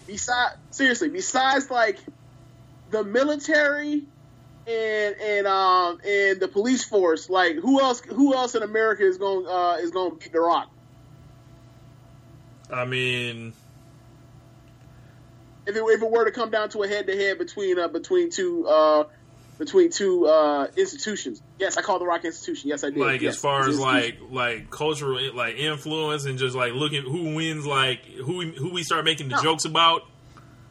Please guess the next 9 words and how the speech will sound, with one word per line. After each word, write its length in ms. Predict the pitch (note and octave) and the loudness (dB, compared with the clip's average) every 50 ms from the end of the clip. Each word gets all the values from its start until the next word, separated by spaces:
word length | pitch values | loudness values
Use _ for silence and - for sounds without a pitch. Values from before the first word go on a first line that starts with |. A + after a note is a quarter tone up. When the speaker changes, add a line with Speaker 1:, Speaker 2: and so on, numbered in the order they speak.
| - - - - - - - - - | -20 -20 -20 -20 -20 -20 -20 -18 -8
Speaker 1:
Like, 260 | - G#3+ G#3 G3+ - - | -4 -2 -2 -2 -2 -2
no, 140 | C#4 D4 | -2 0
no. 300 | D4+ D#4+ D4 A3 C#3+ - - - | 2 4 4 4 2 -2 -8 -4
Like, 220 | F3 G#3 G#3 G3 F#3+ | -2 0 0 0 0
something 320 | - B3+ B3+ C#4 C#4+ E4+ | -2 -2 -2 -2 0 2
happens. 520 | E4 D4+ C4+ B3 B3+ - A#3+ A#3+ B3 - - - - - - - - | 2 2 2 2 0 -4 -8 -8 -10 -12 -18 -20 -20 -20 -14 -6 -2
Nobody's 400 | G3+ B3+ B3+ C4 C4+ C4 C4+ C4 | -2 0 0 0 0 0 0 -2
necessarily 460 | B3+ B3+ - - C4 C4 B3+ B3+ B3 | -4 -6 -4 -4 -4 -4 -2 0 -2
at 140 | B3 A#3+ - | -2 -2 -6